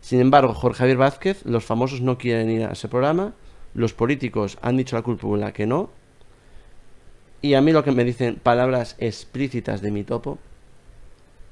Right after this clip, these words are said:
"Fuera del universo friki de Jorge Javier Vázquez es un don nadie".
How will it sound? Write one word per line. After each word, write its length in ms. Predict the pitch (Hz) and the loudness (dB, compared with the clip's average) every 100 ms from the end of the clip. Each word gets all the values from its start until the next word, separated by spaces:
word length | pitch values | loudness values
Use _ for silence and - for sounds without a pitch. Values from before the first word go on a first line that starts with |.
| - - - - - - | -20 -20 -20 -20 -20 -18
"Fuera 480 | - 151 165 123 110 | 0 6 8 8 4
del 140 | 117 | 2
universo 540 | 120 117 135 131 117 | 2 4 2 2 -4
friki 600 | 107 - 135 151 147 147 - - | -6 -4 -2 -2 -4 -6 -8 -10
de 140 | 117 110 | -6 -4
Jorge 280 | 113 107 113 | -4 -6 -4
Javier 220 | 113 110 | -4 -2
Vázquez 500 | 117 - 131 131 - - - - | -4 -4 -4 -4 -8 -18 -18 -10
es 200 | 120 - | -8 -6
un 200 | 147 - - | -6 -8 -12
don 520 | 110 127 123 117 117 | -2 2 2 2 2
nadie". 440 | 127 117 104 101 | 2 2 -2 -8